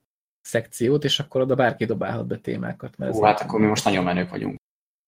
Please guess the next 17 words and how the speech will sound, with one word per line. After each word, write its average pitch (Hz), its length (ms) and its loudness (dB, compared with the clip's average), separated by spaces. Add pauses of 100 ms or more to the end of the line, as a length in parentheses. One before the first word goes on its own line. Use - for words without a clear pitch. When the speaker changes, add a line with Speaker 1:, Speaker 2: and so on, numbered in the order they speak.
(300)
Speaker 1:
Hát, - 200 -8
ö, 156 140 0
mi, 107 240 -2
mi 101 140 -6
is. - 400 -10 (160)
Meg, - 260 -12
meg, 104 220 -10
ja, 120 260 -10 (180)
főleg 110 320 -8
Speaker 2:
Meg, 107 160 6
Speaker 1:
mi. 104 60 4
Speaker 2:
meg, 101 180 4
meg 104 160 4
nagyon 98 240 6
modernek. - 580 -2 (520)
Speaker 1:
Ja, 156 140 -6
ja. 107 300 -6